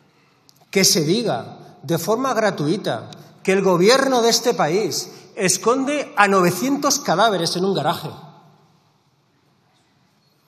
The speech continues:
No debería salir gratis.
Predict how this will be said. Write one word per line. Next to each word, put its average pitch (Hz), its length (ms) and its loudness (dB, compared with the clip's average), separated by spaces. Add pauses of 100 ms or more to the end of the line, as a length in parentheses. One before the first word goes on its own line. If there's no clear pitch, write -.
(1200)
No 214 300 2
debería 277 360 2
salir 240 300 -2
gratis. 165 760 -4